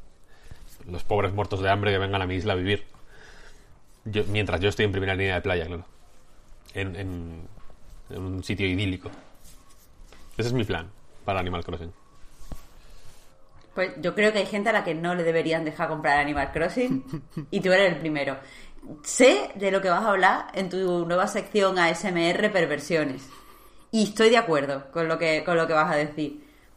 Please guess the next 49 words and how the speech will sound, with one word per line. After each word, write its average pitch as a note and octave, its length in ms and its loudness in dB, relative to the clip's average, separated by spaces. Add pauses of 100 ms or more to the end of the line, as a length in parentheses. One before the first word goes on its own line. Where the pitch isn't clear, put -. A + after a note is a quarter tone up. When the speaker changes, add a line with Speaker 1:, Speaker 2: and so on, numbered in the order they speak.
Speaker 2:
Pero F#3 300 6
no F3+ 180 4
estoy G#3 200 4
de A3 60 8
acuerdo G3 300 6
con F3+ 140 2
que F3 100 2
tú E3+ 80 -2
juegues. C3 460 -4
No F#3+ 80 2
estoy, G3+ 260 2
no G3+ 80 0
estoy A3 140 0
de A3+ 60 6
acuerdo E3 360 4
con D#3+ 120 -2
que E3 100 0
destruyas D#3+ 420 -2
las D#3 140 0
cosas E3 400 -4
fantásticas D#3 640 0
del D3 120 -4
juego. C#3 360 0 (340)
Speaker 1:
Ya A#2+ 80 0
veremos, A2 240 2
ya G2+ 100 -4
veremos. G2+ 260 -8 (640)
Speaker 2:
Ya E3 140 4
veremos. G#3 340 2 (1040)
Bueno, B3 220 8
yo G3 100 4
no G#3+ 100 8
lo A#3 80 10
veré A3 220 6
porque, G3 260 0
como F3+ 180 0
tú F3+ 80 -2
dices, G3 300 0
tú A3 100 -2
de G#3 100 4
verdad G3+ 400 4
no G3+ 180 2
nos G#3+ 200 6
invitas G3 380 4
a D#3 100 0
tu D#3+ 80 0
isla. G3 360 2
Así E3 320 -2
que F#3+ 340 2